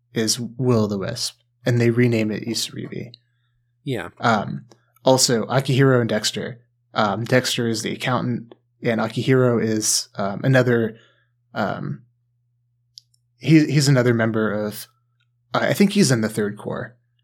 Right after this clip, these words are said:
Speaker 1: Um,
Speaker 2: Yeah.
Speaker 1: although I'm
Speaker 2: He's,
Speaker 1: not
Speaker 2: he's,
Speaker 1: certain
Speaker 2: like,
Speaker 1: at this point.
Speaker 2: he's definitely a, yeah, he's in the Third Corps. He's definitely, um, older. Um, we'll, we'll get a little bit, uh, about him in a, I forget if it's in this one or another one.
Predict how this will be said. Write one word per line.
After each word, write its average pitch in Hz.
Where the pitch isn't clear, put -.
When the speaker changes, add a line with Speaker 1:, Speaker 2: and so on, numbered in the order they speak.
Speaker 1:
Um, 101
Speaker 2:
Yeah. 101
Speaker 1:
although 143
I'm 135
Speaker 2:
He's, -
Speaker 1:
not -
Speaker 2:
he's, 214
Speaker 1:
certain 120
Speaker 2:
like, 143
Speaker 1:
at -
this -
point. -
Speaker 2:
he's 202
definitely 233
a, 165
yeah, 151
he's 185
in 202
the 175
Third 131
Corps. 123
He's 120
definitely, 143
um, 120
older. 120
Um, 107
we'll, 196
we'll 196
get 196
a 180
little 156
bit, 131
uh, 135
about 127
him 123
in 110
a, 110
I 127
forget 151
if 143
it's 151
in 113
this 110
one 120
or 113
another 110
one. 127